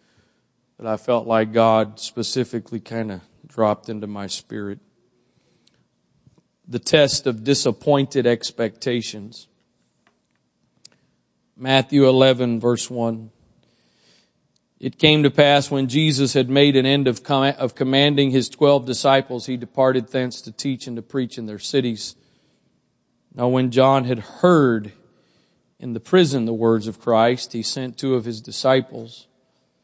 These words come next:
and said unto him, "Art thou he that should come, or do we look for another?" I think I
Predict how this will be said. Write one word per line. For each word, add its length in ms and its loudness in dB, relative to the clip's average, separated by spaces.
and 160 -12
said 260 4
unto 200 2
him, 340 0
"Art 460 2
thou 600 2
he 640 0
that 200 -4
should 320 -4
come, 560 0
or 140 -2
do 200 0
we 240 0
look 380 0
for 240 -6
another?" 520 -6
I 80 -16
think 300 -16
I 180 -4